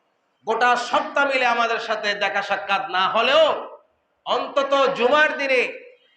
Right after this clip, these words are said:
ভাইয়ের সাথে, বন্ধুর সাথে, প্রতিবেশীর সাথে, মুসল্লির সাথে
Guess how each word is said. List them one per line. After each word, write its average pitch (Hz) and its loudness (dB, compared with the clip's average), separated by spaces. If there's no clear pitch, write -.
ভাইয়ের 254 2
সাথে, 240 0
বন্ধুর 233 -4
সাথে, 233 0
প্রতিবেশীর 240 0
সাথে, 226 -2
মুসল্লির 240 0
সাথে 196 -2